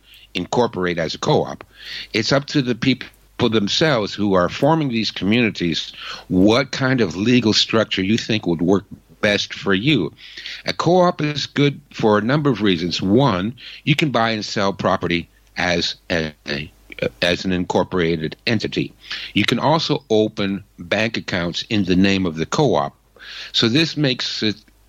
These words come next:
a little bit easier to handle the finances. You can do this as an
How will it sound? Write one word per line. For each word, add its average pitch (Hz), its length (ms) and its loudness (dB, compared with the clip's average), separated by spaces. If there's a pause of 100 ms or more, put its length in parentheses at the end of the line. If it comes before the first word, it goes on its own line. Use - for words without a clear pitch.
a - 40 -6
little 131 180 4
bit 147 180 0
easier 143 500 2
to 87 100 -2
handle 117 340 0
the 87 140 -4
finances. 101 920 -2 (500)
You 117 140 0
can 123 200 0
do 196 240 4
this 165 220 2
as 113 280 -2
an 104 160 -4